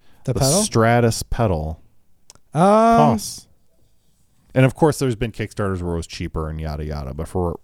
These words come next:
Speaker 2: for now, there's a, a, a price.
Speaker 1: Yeah, two hundred bucks.
Speaker 2: That's, uh, unfortunately a little b-, bit more. Three ninety-nine.
Speaker 1: Ooh,
Speaker 2: Yeah.
Speaker 1: okay.
Speaker 2: So it's got, it's got a price to match its, uh, astronomical
Speaker 1: Yeah,
Speaker 2: deal. But you
Speaker 1: very nice.
Speaker 2: know, uh,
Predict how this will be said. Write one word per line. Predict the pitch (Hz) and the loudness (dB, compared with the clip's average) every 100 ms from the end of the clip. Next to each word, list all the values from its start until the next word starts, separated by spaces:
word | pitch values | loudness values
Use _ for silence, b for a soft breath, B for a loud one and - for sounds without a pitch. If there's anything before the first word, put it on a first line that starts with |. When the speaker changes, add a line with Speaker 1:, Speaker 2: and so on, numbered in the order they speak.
| - | -12
Speaker 2:
for | - | -6
now, | 87 80 76 | -2 -2 -4
there's | 78 78 | -4 -6
a, | 76 76 - | -6 -10 -10
a, | 78 71 - _ | -12 -12 -18 _
a | - | -14
price. | - - - - - - | -10 -8 -10 -14 -16 -6
Speaker 1:
Yeah, | 196 185 98 | 2 2 2
two | - | -2
hundred | 165 175 | 0 0
bucks. | 147 165 214 - - B B B B B - | 0 -2 -4 -8 -18 B B B B B -20
Speaker 2:
That's, | 98 - - | -18 -18 -16
uh, | 87 82 - | -16 -16 -18
unfortunately | - - 110 - 95 | -20 -8 -6 -4 -6
a | 82 | -4
little | 85 - - | -6 -10 -14
b-, | - - | -18 -10
bit | - | -8
more. | - 62 - | -8 -12 -10
Three | - 123 | -4 0
ninety-nine. | 113 92 78 - - | 0 -2 -6 -10 -10
Speaker 1:
Ooh, | 175 87 _ - - | -10 -12 _ -20 -12
Speaker 2:
Yeah. | - | -10
Speaker 1:
okay. | - 101 | -6 -6
Speaker 2:
So | - - 78 | -6 -10 -12
it's | - | -10
got, | 92 92 | -6 -6
it's | 85 - | -8 -10
got | - 95 | -4 -4
a | 82 73 - _ _ | -4 -6 -10 _ _
price | - 90 | -6 -6
to | - | -6
match | 87 80 82 - | -6 -6 -8 -14
its, | - - | -18 -12
uh, | 80 64 78 - - | -10 -10 -12 -14 -14
astronomical | 87 - 73 62 71 - 62 80 - _ _ b b b b b b b b - | -12 -10 -10 -10 -10 -10 -10 -10 -16 _ _ b b b b b b b b -10
Speaker 1:
Yeah, | 101 92 | -8 -6
Speaker 2:
deal. | 90 92 95 | -6 -4 0
But | 120 123 123 | 2 2 2
you | - | 2
Speaker 1:
very | 127 127 | 4 6
nice. | 120 113 | 8 8
Speaker 2:
know, | 139 135 131 101 | 6 4 2 0
uh, | 50 80 95 101 95 95 76 53 67 69 67 | -6 -10 -8 -6 -4 -4 -6 -8 -10 -12 -12